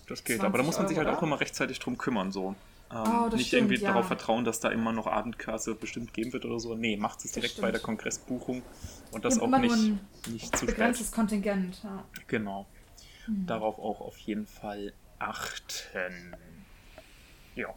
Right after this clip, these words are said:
Speaker 2: Ja. Ja, so bei den Get-Togethers sind schon echt immer die witzigsten Gespräche entstanden
Speaker 1: Da kommt man
Speaker 2: irgendwie.
Speaker 1: echt auch super ins Gespräch, das muss man auch echt mal
Speaker 2: Total,
Speaker 1: sagen. Also
Speaker 2: ja.
Speaker 1: nutzt diese Chance, ähm,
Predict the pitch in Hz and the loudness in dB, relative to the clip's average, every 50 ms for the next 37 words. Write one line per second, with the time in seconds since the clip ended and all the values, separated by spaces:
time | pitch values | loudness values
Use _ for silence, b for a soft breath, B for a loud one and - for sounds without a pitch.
0 | - - 269 269 262 247 - - - - - - B B B B B B B B | -14 -12 -8 -8 -6 -8 -8 -14 -20 -20 -20 -20 B B B B B B B B
1 | B B B B - 185 190 240 294 262 220 185 190 190 202 202 190 208 208 - | B B B B -2 0 0 2 2 2 0 2 2 2 2 2 0 0 -2 -4
2 | 233 196 208 202 220 247 277 277 277 269 240 226 - 262 - - 247 - - - | -2 2 2 4 4 4 2 2 0 -2 -4 -4 -4 -6 -6 -6 -8 -8 -8 -4
3 | 254 254 254 254 254 262 254 247 B B B B B - - - - - - - | -2 2 4 4 4 2 2 -2 B B B B B -20 -20 -20 -20 -20 -20 -20
4 | - - - - - - - - 240 226 202 294 - - 320 - - 269 247 254 | -20 -20 -20 -20 -20 -20 -10 -4 -4 -2 -2 -2 -4 -4 -6 -6 -6 -6 -8 -8
5 | - - 277 294 359 - - - 190 190 - - 190 196 202 196 190 208 202 196 | -8 -8 -8 -8 -6 -6 -6 -4 -4 -4 -4 -4 -4 -2 -2 -2 0 0 2 2
6 | 294 208 208 208 208 277 - - 214 - - 220 202 - 170 160 - - 143 - | 2 0 0 -2 -2 -2 -2 -2 -4 -2 -2 -2 -2 -2 -2 -2 0 -2 -2 -2
7 | - - - - 98 95 98 - - 190 208 - 160 - 120 120 247 - - - | -2 -6 -4 0 0 0 0 0 -2 -2 0 0 -2 -2 -2 -2 -4 -4 -4 -4
8 | - 107 - - - 302 349 330 226 180 - - - 240 - 170 - - - - | -4 -2 -2 0 2 2 2 2 2 0 0 0 0 0 0 0 -2 -4 -6 -6
9 | 151 143 139 - - - 127 131 139 135 - - - - - 147 131 123 117 120 | -6 -4 -4 -6 -4 -4 -4 -4 -2 -2 -2 -2 -2 -4 -6 -8 -6 -6 -6 -6
10 | 120 117 | -8 -8